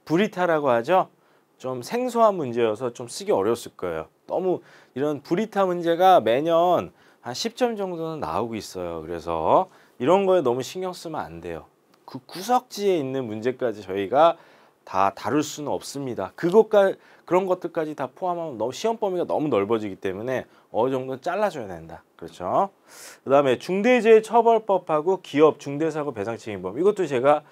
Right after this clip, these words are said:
특 A급으로 얘기를 했었죠. 근데 보험까지 나와가지고 어쨌든 중대재해보험법도, 아, 출제 특 A급 적중을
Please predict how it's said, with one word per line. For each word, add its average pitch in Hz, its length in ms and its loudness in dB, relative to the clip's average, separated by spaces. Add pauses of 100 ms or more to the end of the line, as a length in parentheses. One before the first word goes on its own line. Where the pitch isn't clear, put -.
(300)
특 - 300 -4
A급으로 117 760 0
얘기를 98 320 -4
했었죠. 101 460 -10 (380)
근데 107 160 -6
보험까지 156 640 4
나와가지고 87 960 -4 (380)
어쨌든 175 720 0 (300)
중대재해보험법도, 131 2250 -2 (240)
아, 85 160 -4
출제 190 640 -4
특 220 200 -8
A급 120 840 -2
적중을 110 760 -10